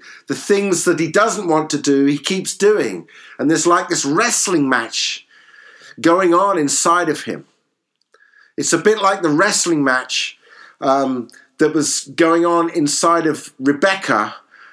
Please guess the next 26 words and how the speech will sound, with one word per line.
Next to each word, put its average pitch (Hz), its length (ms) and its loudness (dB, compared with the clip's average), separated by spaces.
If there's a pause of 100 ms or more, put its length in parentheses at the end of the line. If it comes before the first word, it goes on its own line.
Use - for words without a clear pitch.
(160)
when, 139 560 0
um, 131 640 0
Jacob 175 420 0
and 151 140 4
Esau 151 500 2
were 151 260 2
in 170 200 2
her 165 240 2
womb. 147 480 0 (180)
There 127 120 -4
was 139 160 0
like 180 180 0
a, 151 240 -2 (160)
a 123 220 -6
conflict 180 640 -2
going 143 320 2
on, 98 320 -2 (240)
like 139 160 -4
a 147 80 2
wrestling, 156 640 -2
a 113 100 -2
jostling. 117 680 -2 (1000)
And, 151 260 0
and 151 140 2
it 151 80 0
was - 400 -4